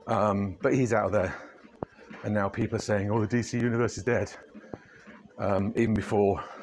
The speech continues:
the new people, namely James Gunn of Guardians of the Galaxy fame, have even made a single fucking film. Um,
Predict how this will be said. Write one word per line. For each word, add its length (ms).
the 80
new 140
people, 420
namely 420
James 300
Gunn 340
of 100
Guardians 280
of 60
the 60
Galaxy 320
fame, 280
have 120
even 260
made 260
a 40
single 300
fucking 400
film. 260
Um, 460